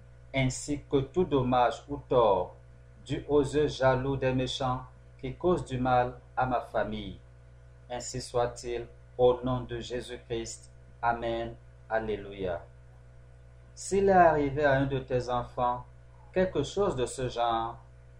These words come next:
que sa beauté, son courage, son bonheur, ou encore quoi que ce soit qui ait fait l'objet de jalousie ou d'envie, que ce mal ait été provoqué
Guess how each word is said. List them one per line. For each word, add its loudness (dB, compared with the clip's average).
que 2
sa 2
beauté, -2
son 0
courage, 4
son 2
bonheur, 4
ou -2
encore 4
quoi 4
que 2
ce -4
soit -2
qui -8
ait 6
fait 4
l'objet 2
de -2
jalousie 0
ou -8
d'envie, -2
que 4
ce -2
mal 4
ait 4
été -2
provoqué -2